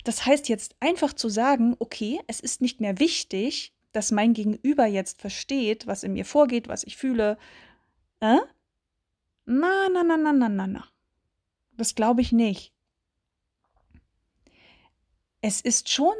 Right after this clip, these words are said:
sinnvoll, Gemeinsamkeiten zu finden. Und die müssen nicht immer eins zu eins sein.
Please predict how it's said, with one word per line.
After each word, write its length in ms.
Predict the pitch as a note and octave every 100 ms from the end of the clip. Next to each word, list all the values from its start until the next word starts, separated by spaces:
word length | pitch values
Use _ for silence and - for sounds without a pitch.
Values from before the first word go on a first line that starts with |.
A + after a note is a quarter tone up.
| F#4+
sinnvoll, 840 | G#3 C#4 F#4+ - G#3 F#3+ G3+ D#4 - _ _ _ _ _
Gemeinsamkeiten 1000 | - A3 G#3 A#3+ C#4+ B3 A3 - G#3+ G#3 G#3+
zu 160 | -
finden. 720 | G3 - B3 A#3 G3 E3+ F#3 _ _ _ _ _
Und 220 | - A#3
die 80 | A3+
müssen 360 | A3+ D#4+ - A#3+
nicht 220 | A#3+ -
immer 260 | A#3+ A#3+ -
eins 320 | A3 A#3 -
zu 140 | G#3
eins 340 | - C4 E4+ -
sein. 380 | - - G3